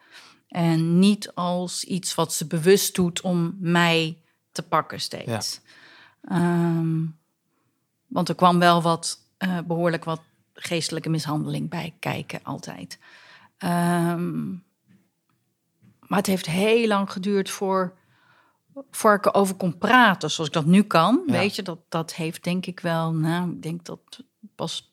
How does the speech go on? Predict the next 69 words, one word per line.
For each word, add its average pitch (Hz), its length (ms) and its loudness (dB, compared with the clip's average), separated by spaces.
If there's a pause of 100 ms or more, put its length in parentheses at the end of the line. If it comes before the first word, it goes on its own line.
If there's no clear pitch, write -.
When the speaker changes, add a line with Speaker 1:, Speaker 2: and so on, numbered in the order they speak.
(140)
Speaker 1:
een 190 100 -6
jaar 170 300 -2
of 170 160 -10
twintig 175 380 -2
geleden 196 420 0
voor 220 160 -6
het - 100 -12
eerst 214 280 -2
dacht 196 300 -4
van: 196 180 -6
"Laat 202 220 -6
ik 202 80 -12 (180)
het - 120 -20
eens 196 340 -4
rustig - 360 -8
vertellen 277 420 0
tegen 156 280 0
Speaker 2:
<laughs> 139 40 2
Speaker 1:
mensen 151 240 -2
soms, 160 420 -6
af 156 160 -4
en 156 100 -12
toe." 156 220 -8 (800)
Speaker 2:
Zo, 110 260 -4
Speaker 1:
Eh. 180 360 4
Speaker 2:
soms, 135 500 2
zo - 180 -6
af 113 240 -4
en 113 80 -4
toe. 101 220 -2 (300)
<laughs> - 180 -6
Speaker 1:
Ja, 302 400 8
dan 254 160 6
gewoon 277 260 6
Speaker 2:
Zo 294 60 4
Speaker 1:
kijken 294 280 6
van: 226 100 6
Speaker 2:
aarzelend, 247 280 8
Speaker 1:
"Hoe - 0 -
Speaker 2:
ja. 254 60 8
Speaker 1:
wordt, 262 140 6
ja, 285 380 8
hoe 233 140 2
wordt 240 180 0
erop 233 240 -4
gereageerd?" 202 840 2
En, - 200 -2
en 226 140 4
je 226 80 6
voelt 269 240 2
ook 233 100 4
een 226 60 2
loyaliteitsconflict, 202 1000 2
hè? 165 160 2
Want 208 120 0
ik - 80 -8
wilde 143 260 -2
mijn 147 120 -6
ouders 147 260 -6
nooit 156 260 -2
afvallen, - 480 -2
natuurlijk. 156 540 -6
En 180 100 0
je 170 60 -2
wil 165 180 -4
niet 170 220 -4
zeggen 165 280 -8
van: 165 120 -6
"Ja, 170 360 -2